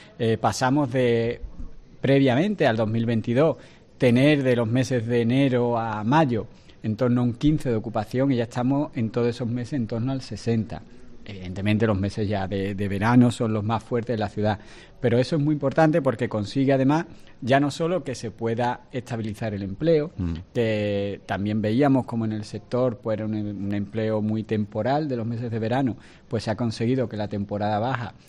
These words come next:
Speaker 1: pues sea cada vez, eh, se haya reducido y ahora esté en torno a cuatro meses, y a la vez se consiguió que el turismo extranjero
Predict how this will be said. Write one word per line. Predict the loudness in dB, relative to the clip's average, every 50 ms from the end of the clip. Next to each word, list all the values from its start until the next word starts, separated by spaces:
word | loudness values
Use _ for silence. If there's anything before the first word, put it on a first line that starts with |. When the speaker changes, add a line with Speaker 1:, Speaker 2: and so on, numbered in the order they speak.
| -20 -6
Speaker 1:
pues | -4 -4 -2 0
sea | 0 0 2
cada | 2 0 0
vez, | 2 0 -2 -2 -4 -8 -8
eh, | -6 -4 -4
se | -4 -4 -2
haya | 0 0 0
reducido | 0 0 0 -2 -2 -2 -2 0 0 2 2 4
y | 4
ahora | 4 2 0
esté | 0 -2 -2
en | -2 0
torno | 0 0 0 0 0
a | -2 -2
cuatro | -4 -4 -4 -2 0
meses, | 2 2 2 2 0 -2 -4 -4 -8 -18 -20 -20 -20 -20 -6
y | 2 4 6
a | 8
la | 8 8
vez | 6 4 2 0 -6 -16 -20 -20
se | -10 0 0 2
consiguió | 2 2 0 -2 -4 -4 -4 -2 0 0 0 0 -2 -4 -10 -6
que | -4 -2 -2 -2 -4 -6 -12 -14 -8 -6
el | -4 -4
turismo | -4 -4 0 0 2 2 2
extranjero | 0 0 -2 -4 -4 -2 0 0 0 -2 -4